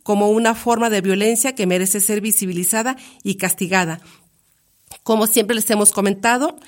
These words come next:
nuestro objetivo es entender qué significan estos cambios, cómo impactan la vida cotidiana y qué retos aún quedan por delante para lograr que todas las mujeres vivan libres de violencia.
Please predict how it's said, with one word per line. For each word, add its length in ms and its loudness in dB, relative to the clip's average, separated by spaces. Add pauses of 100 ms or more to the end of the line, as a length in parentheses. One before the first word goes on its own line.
(220)
nuestro 300 0
objetivo 580 2
es 220 2 (100)
entender 680 2
qué 140 0
significan 680 0
estos 320 -2
cambios, 560 -2 (240)
cómo 280 4
impactan 500 0
la 80 0
vida 320 -2
cotidiana 680 -2 (220)
y 220 -2
qué 160 4
retos 600 -2
aún 440 0 (160)
quedan 380 0
por 200 -4
delante 540 0 (240)
para 200 2
lograr 380 0
que 120 -4
todas 280 -2
las 100 -2
mujeres 540 -2
vivan 420 -2 (240)
libres 600 0
de 220 -2
violencia. 580 -2